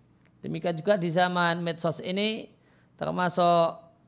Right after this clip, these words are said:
tidak memperhatikan adalah diajak ngobrol, diajak ngomong, malah asik mainan H P. Diajak ngobrol dan ngomong malah sibuk scroll, eh,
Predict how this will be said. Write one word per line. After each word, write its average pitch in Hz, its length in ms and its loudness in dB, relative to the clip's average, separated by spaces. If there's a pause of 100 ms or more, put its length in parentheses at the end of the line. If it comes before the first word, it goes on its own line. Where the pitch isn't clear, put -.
tidak 175 320 -2
memperhatikan 170 560 -4
adalah 175 240 -2
diajak 156 400 -4
ngobrol, 170 800 4
diajak 160 320 -2
ngomong, 180 800 2 (320)
malah 151 320 -2
asik 160 320 -2 (720)
mainan 156 320 -2
H 127 100 -4 (140)
P. - 160 -12 (1120)
Diajak 139 320 -6
ngobrol 175 320 -2
dan 160 240 -2
ngomong 185 240 -2
malah 190 640 2 (400)
sibuk 175 320 -4
scroll, 175 880 6 (800)
eh, 71 640 -2